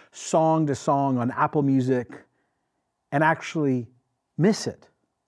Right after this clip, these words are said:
We worship God because He deserves it.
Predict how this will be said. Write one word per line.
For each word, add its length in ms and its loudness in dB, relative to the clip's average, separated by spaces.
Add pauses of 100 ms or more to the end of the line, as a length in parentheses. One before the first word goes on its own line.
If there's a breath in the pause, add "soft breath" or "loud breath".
(880)
We 160 2
worship 460 4
God 280 0
because 260 -4
He 80 -4
deserves 440 -4
it. 100 -20